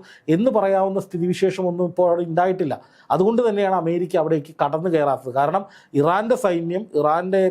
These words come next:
പോലീസ്, അവരുടെ കയ്യിലാണ് നിയന്ത്രണം ഉള്ളത് എങ്കിൽ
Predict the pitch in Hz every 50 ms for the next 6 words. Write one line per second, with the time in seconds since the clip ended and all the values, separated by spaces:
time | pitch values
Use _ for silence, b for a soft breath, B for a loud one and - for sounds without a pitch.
0 | 185 - 156 151 165 175 175 170 - 185 156 160 170 196 240 254 262 277 262 -
1 | 214 202 196 220 214 196 185 185 202 196 185 170 170 175 180 185 185 185 202 190
2 | 170 170 165 180 196 196 208 190 170 151 139 131 139 156